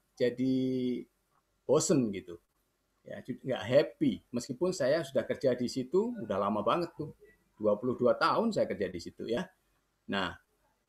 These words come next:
tentunya saya tidak mau terus hidup seperti itu gitu. Ya, karena, em, apakah, eh,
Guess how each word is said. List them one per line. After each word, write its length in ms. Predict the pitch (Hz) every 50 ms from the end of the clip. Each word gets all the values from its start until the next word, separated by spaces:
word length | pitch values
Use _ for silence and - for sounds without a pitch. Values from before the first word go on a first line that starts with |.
| _ _ _ - 190
tentunya 320 | 196 202 233 226 247 277
saya 480 | 269 262 - 240 202 196 208 240 262 269
tidak 320 | 269 214 - 151 139 -
mau 560 | 147 156 196 226 190 160 170 185 208 233 262 240 - _ _ _ _ _
terus 640 | - - 208 220 240 254 277 285 285 262 277 - - - - _ _ _ _ _ _ -
hidup 320 | 160 160 160 - 240 262 -
seperti 480 | - - - 170 160 - 170 170 -
itu 480 | 208 214 214 - 202 165 160 151 131 -
gitu. 320 | 90 - - 92 85 85 _ _ _ _ _ _ _ _ _ _ _
Ya, 160 | _ - - -
karena, 480 | - - - 175 202 208 208 196 - - _ _ _ _ _ _ _ _ _ _ _ _ _ _ _ _ _ _ _ _ _ _ _ _ _ _ _ - -
em, 720 | 156 156 156 156 151 151 151 151 156 151 151 151 147 139 - - _ _ _ - - - - - - 494 480 - - - - _ _ _ _ -
apakah, 480 | 165 165 - 170 165 - 175 175 139 - - - _ _ _ _ _ _ _ _ _ _ _ _ _ _ _ _ _ _ _ _ -
eh, 1700 | - 127 139 139 143 143 139 139 139 135 135 135 135 131 131 135 131 131 131 127 127 127 123 123 123 - 113 - - - - - - -